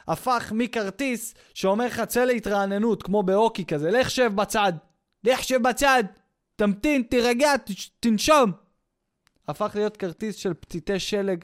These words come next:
כל הכ-, כל הכבוד לכם, כל הכבוד לכם ש-, מה זה? האם נוכל לראות את הכרטיס הלבן בקרוב בליגת העל שלנו,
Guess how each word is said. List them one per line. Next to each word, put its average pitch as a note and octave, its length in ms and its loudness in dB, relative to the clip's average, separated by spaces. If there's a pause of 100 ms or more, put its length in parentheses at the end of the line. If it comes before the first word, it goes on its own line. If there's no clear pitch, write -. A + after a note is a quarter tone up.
כל - 120 -20
הכ-, - 320 -20
כל - 180 -18
הכבוד C#4+ 360 -10
לכם, - 240 -14 (440)
כל - 80 -20
הכבוד - 400 -20
לכם - 260 -20
ש-, - 80 -20 (500)
מה D4+ 160 -2
זה? B3+ 360 2 (1700)
האם A#3+ 280 2
נוכל A#3 260 0
לראות A#3 360 0
את A3 100 -6
הכרטיס G3+ 440 -6
הלבן G3 420 -2
בקרוב F3 480 -2
בליגת F3 380 -2
העל E3+ 220 0
שלנו, C4 640 -2